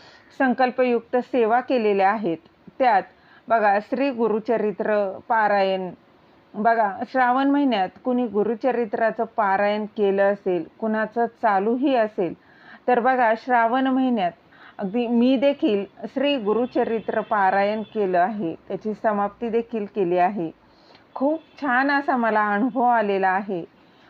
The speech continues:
पारायण करून आनंद वाटला. महाराजांनी माझ्याकडून ही सेवा करून घेतली, अतिशय सुंदर अशी ही सेवा झाली. तर सर्वात आधी बघा, पारायण चालू आहे, तर, अ,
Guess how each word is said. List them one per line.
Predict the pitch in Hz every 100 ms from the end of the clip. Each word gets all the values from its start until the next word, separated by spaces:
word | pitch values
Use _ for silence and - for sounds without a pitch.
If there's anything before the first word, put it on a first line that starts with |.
| -
पारायण | 247 226 226 240 247 254
करून | 254 247 214 233 233 -
आनंद | - 190 214 233
वाटला. | 233 220 180 185 180 - _ _ _ 208
महाराजांनी | 247 247 240 240 240 226 190 190 _ _ - -
माझ्याकडून | 214 220 233 233 254 262
ही | 254 247 269
सेवा | - 226 208 247
करून | 262 254 233 220 214
घेतली, | 262 - 202 185 165 - _ -
अतिशय | 196 233 233 - 262
सुंदर | 262 254 220 226 254 269
अशी | 262 269
ही | 240 254
सेवा | - 233 202 220
झाली. | 247 294 185 175 - - _ - - - - _
तर | 277 262 214
सर्वात | - 320 254 240 269
आधी | 277 254 240 202
बघा, | 240 226 214
पारायण | - 226 208 226 254
चालू | 254 262 214
आहे, | 208 214 214 175 -
तर, | - 240 185 - - - - -
अ, | - 214 214